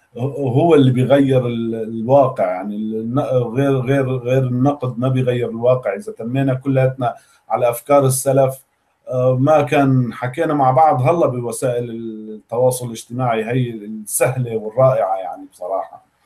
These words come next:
أخي سعيد، أنا بتشكرك كثير على هالحلقة الممتعة بصراحة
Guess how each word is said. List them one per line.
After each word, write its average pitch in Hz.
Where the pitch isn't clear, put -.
أخي 127
سعيد، 147
أنا 143
بتشكرك 143
كثير 143
على 120
هالحلقة 127
الممتعة 123
بصراحة 107